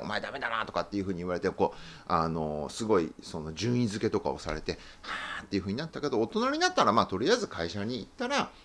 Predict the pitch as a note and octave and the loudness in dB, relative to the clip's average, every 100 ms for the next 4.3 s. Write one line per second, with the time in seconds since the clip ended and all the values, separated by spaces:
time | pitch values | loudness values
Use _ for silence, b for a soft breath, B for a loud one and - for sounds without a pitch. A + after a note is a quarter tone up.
0 | - - E2 D2+ C#2 D2+ E2 E2 D#2 D2+ | -16 -6 -4 -4 -6 -6 -6 -2 -4 -4
1 | - G2+ - - - - - - A3 A#3+ | -8 -10 -10 -12 -14 -20 -20 -6 -2 0
2 | C4+ A#3+ C#4 D3 B B - G2+ B2 G#2+ | -2 2 2 2 B B -2 0 0 0
3 | F#2+ E2 - - G#2+ A2+ G#2+ G#2+ - G1+ | -2 -2 -8 -8 -6 -2 0 0 -2 -8
4 | - - | -8 -8